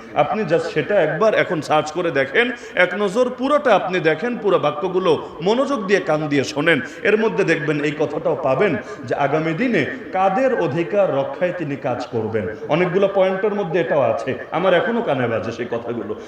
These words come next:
ওই সময় প্রতিবাদ করেছিলাম আমি যে আগামী দিনে কাদের অধিকার রক্ষায় কাজ করবেন। বলতে বলতে সংখ্যালঘু আরো বিভিন্ন কথা বলতে বলতে এক পর্যায়ে এটাও বলেছেন, আহমদিয়া মুসলিমদের অধিকার রক্ষায়ও কাজ করবেন। আহমদিয়া মুসলিম কারা?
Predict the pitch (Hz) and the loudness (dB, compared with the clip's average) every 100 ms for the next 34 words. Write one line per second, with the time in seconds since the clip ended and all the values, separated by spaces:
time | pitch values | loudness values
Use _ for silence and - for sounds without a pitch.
0 | - 208 247 262 285 285 214 190 160 - | 2 4 4 2 4 4 2 2 2 2
1 | 143 123 - 151 123 107 104 - - 131 | -2 -2 -2 -2 0 -4 -6 -10 -4 2
2 | 147 175 196 202 233 226 185 185 220 208 | 4 4 2 0 -2 0 2 4 4 4
3 | 160 185 220 202 196 - 226 220 220 220 | 0 0 0 2 0 0 -2 0 -2 2
4 | 247 262 277 196 - - - 170 196 247 | 0 2 0 0 -8 -14 0 4 6 4
5 | 262 254 247 190 180 185 196 208 196 196 | 4 2 4 2 2 -2 -2 0 2 4
6 | 185 170 165 202 214 208 202 196 208 247 | 4 2 0 0 0 0 0 4 4 4
7 | 285 269 226 175 - - - 170 185 220 | 4 4 6 2 2 -8 -2 -2 2 0
8 | 175 202 170 240 226 160 139 131 165 139 | 2 0 2 0 0 2 2 2 0 0
9 | - - - 156 160 180 185 170 202 208 | -4 -10 -2 0 0 0 0 0 0 0
10 | 185 143 - 151 180 190 180 190 139 135 | 0 -4 -2 0 0 0 0 2 2 0
11 | 143 175 147 135 - 143 143 135 120 - | 0 0 2 0 0 2 2 2 -2 0
12 | 127 120 131 120 - - 135 165 170 180 | -4 0 0 -2 -6 0 0 2 2 2
13 | 170 160 170 170 160 156 160 - | 2 -2 -4 -2 0 2 2 0